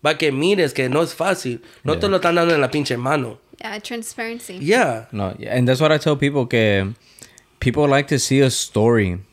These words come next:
Speaker 2: They
Speaker 1: Yeah.
Speaker 2: like to see, uh, progress, porque I always use my brother as an example, and it's
Speaker 1: Uh-huh.
Speaker 2: not to, to bash on him or
Speaker 1: Yeah,
Speaker 2: nothing.
Speaker 1: yeah.
Speaker 2: Pero él, él quiere empezar el gym, right?
Speaker 1: Yeah, yeah.
Speaker 2: But since the beginning, he's like, "Man, I want a, a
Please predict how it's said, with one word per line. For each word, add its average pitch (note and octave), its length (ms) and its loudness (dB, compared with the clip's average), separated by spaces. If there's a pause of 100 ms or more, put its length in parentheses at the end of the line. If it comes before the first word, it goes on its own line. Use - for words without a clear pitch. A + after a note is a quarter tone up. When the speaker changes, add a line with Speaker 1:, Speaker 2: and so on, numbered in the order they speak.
Speaker 2:
They G#2 140 2
Speaker 1:
Yeah. B2 80 6
Speaker 2:
like C3 180 4
to D3 100 2
see, C#3 320 4
uh, A2+ 220 4
progress, A#2+ 800 2
porque G2+ 540 -2 (100)
I B2 160 4
always D#3+ 200 4
use D#3 160 2
my D3 120 2
brother A#2+ 280 4
as B2 120 2
an G#2+ 100 2
example, B2 480 0
and A2 160 2
it's G#2+ 100 2
Speaker 1:
Uh-huh. B2+ 60 0
Speaker 2:
not B2+ 100 -2
to, G2+ 280 0 (360)
to F#2+ 280 -2
bash G#2 320 -2
on A2+ 120 0
him G#2 140 0
or G2+ 60 0
Speaker 1:
Yeah, - 80 2
Speaker 2:
nothing. D#3+ 140 2
Speaker 1:
yeah. A#2+ 120 -2 (380)
Speaker 2:
Pero A2 200 4
él, G#2 180 0 (180)
él A#2 180 2
quiere C#3 180 2
empezar B2+ 240 2
el B2+ 120 2
gym, A#2 280 2
right? B2 260 0
Speaker 1:
Yeah, F3+ 120 0
yeah. C#3+ 240 0 (220)
Speaker 2:
But G#2+ 300 2 (420)
since B2 220 0
the A#2+ 80 2
beginning, A2 420 2
he's A2 200 0
like, F#2+ 200 0
"Man, G#2+ 220 -8
I A2 60 -6
want A#2+ 200 -2
a, F#2+ 160 -4 (120)
a F#2 60 -6